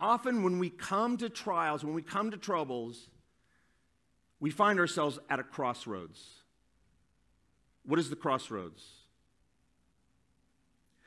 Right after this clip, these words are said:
We either run from God, questioning, "God, why would you allow this?"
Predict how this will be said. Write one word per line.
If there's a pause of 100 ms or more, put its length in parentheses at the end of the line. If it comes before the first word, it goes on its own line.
(220)
We
either
run
from
God, (380)
questioning, (1700)
"God,
why
would
you
allow
this?"